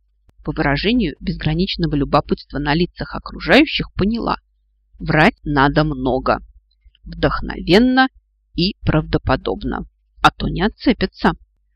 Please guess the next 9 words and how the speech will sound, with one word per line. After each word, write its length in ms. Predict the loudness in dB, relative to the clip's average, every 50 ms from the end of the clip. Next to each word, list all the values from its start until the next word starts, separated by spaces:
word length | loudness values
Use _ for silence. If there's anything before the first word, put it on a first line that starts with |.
| _ _ _ -8
Но 160 | -8 -8 -8
только 500 | -4 0 4 4 4 4 4 2 2 2
открыла 560 | 2 0 0 4 6 6 6 4 2 -2 -2
рот, 320 | 0 4 6 6 6 6 6 0 -8 -16 -16 _ _ _ _ _ _ _ _ -4
она 200 | 0 2 4 6
его 180 | 6 6 6 6
у 40 | 6
мужика 380 | 6 6 6 4 6 6 4
спёрла, 440 | 4 6 4 4 4 4 4 0 -2